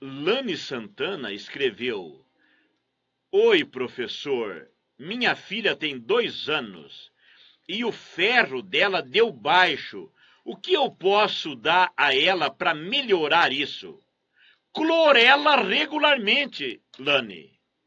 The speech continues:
Clorela, as minhas crianças tom-, tomam clorela desde seis meses de idade. Só que tem que ser clorela em tablete, comprimido, não clorela em cápsula, pela qualidade, ok?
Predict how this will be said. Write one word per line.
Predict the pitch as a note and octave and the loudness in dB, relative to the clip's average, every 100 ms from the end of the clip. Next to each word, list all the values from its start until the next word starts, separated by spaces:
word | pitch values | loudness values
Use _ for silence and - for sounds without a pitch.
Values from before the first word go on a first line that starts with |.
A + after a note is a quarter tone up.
| _ _ _ | _ _ _
Clorela, | B3 F#4 C#4 A3+ B3+ | -2 2 4 6 4
as | E3+ B2+ | 0 -4
minhas | B3+ D4+ - | -4 -4 -2
crianças | D#3+ C3+ D#3 A#3+ - A2+ F#2+ - _ _ _ _ | -6 0 0 0 -4 -10 -10 -18 _ _ _ _
tom-, | A#3 C4+ G#3+ | 2 2 -4
tomam | - B3 C4 F#3+ | 0 0 0 -4
clorela | C#3 D#3+ D#3 A#3 - | -4 -2 2 4 4
desde | D#3 C#3+ D#4 E4 A#3 F#3 | 0 -2 -2 -2 -6 -8
seis | - - C4+ C4+ C#3+ | -10 -6 -6 -6 -8
meses | D3 F3+ G3 C3 C3+ | 2 6 6 2 -8
de | A#2+ | -8
idade. | B2 B2 E2+ _ _ _ | -2 -2 -2 _ _ _
Só | - - F2 F#2 | -18 -18 -16 -18
que | - | -20
tem | - G2+ | -16 -16
que | F#2 E2+ | -16 -20
ser | - G2 G2 | -14 -12 -12
clorela | F#2+ E2+ D2+ D#2+ G#2 D3 | -16 -18 -16 -14 -12 -12
em | - G2 | -14 -12
tablete, | - D#3+ D#3+ F3 F#3 - - | -2 -2 2 4 4 2 -12
comprimido, | - A#2 - A3+ G3+ F#3+ A#2+ G2 - - | -16 -12 -8 -6 -2 -2 -2 -10 -18 -20
não | B2 C#3 G3 C4+ | -10 -4 -2 -2
clorela | B3+ A3 F3 F#3 | -2 2 4 2
em | A#3 | 0
cápsula, | - F#3+ D#3 - A#2 G#2+ | 2 2 2 -2 -12 -12
pela | - F#3 F#3 | -2 0 0
qualidade, | - E3+ E3 C#3 A2+ F2+ | -2 -4 -2 -2 -2 -4
ok? | G2 - A#3 G3+ G2 | -8 2 2 2 -4